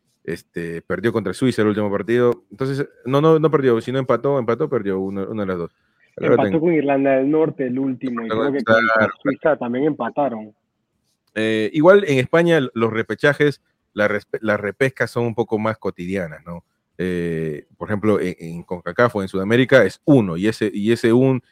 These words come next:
Speaker 1: y, y ese cupo juega con, contra un equipo de Oceanía, contra, eh, no sé, cualquier equipo.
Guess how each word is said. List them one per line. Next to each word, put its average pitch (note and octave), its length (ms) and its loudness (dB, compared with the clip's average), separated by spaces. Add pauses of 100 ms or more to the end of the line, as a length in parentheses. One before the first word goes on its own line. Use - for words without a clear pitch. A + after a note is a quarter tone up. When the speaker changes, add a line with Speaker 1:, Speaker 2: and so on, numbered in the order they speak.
(180)
Speaker 1:
y, G2+ 280 -6
y A#2 40 4
ese A#2 200 0
cupo D3+ 560 2 (320)
juega B2+ 280 4
con, G2 280 -4
contra E2 760 -8 (240)
un G#2+ 160 -4
equipo G#2 300 -2
de G2 80 2
Oceanía, A2+ 460 0
contra, E2+ 400 -8 (400)
eh, B1+ 500 -12
no D#2 80 -12
sé, D#2+ 160 -10
cualquier G2+ 280 -2
equipo. A#2 220 0